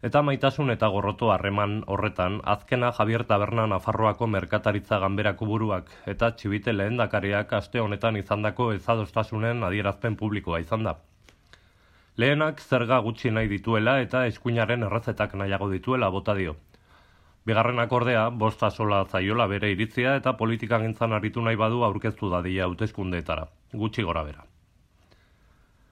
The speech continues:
Inuzente iru-, irudi lezake pentsatzea igaro dela oligarkiaren garaia eta ez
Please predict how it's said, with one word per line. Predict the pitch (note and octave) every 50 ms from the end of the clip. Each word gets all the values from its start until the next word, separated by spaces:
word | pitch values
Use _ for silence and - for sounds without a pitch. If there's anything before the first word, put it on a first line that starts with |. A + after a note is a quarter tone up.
| _ _ _ _ -
Inuzente | C3 D3 E3+ D#3+ F3+ F3 D#3+ D#3 D#3
iru-, | D3+ C3+ B2+ B2 B2+ C3 A#2+
irudi | A#2+ G#2+ B2 B2+ B2+ C3 C3+ B2
lezake | A2+ G#2 F#2 - A#2+ G#2+ - - F2+ -
pentsatzea | G#2 F#2+ F#2 - - G2+ - - G#2+ F#2 F#2+ G2 G2
igaro | F#2+ F#2+ G#2 G#2+ G#2 F#2+
dela | F#2+ G2+ G#2 G2 F#2
oligarkiaren | F2 F2+ F#2+ F#2+ F#2+ F#2+ F#2+ D#2+ - G2+ F#2 F2 F#2+ G2+
garaia | G2 F2 E2+ F#2+ G#2 A2 G#2+ F#2+ E2+
eta | E2+ E2+ - A2+ A#2 A2
ez | G2+